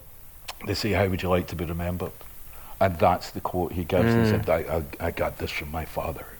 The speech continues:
Speaker 1: you know, and, uh, if you do something nice for someone, forget it immediately.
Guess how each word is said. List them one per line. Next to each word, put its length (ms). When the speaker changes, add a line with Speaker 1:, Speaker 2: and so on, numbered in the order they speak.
Speaker 1:
you 80
know, 260
and, 240
uh, 260
if 140
you 60
do 140
something 520
nice 260
for 140
someone, 440
forget 380
it 100
immediately. 600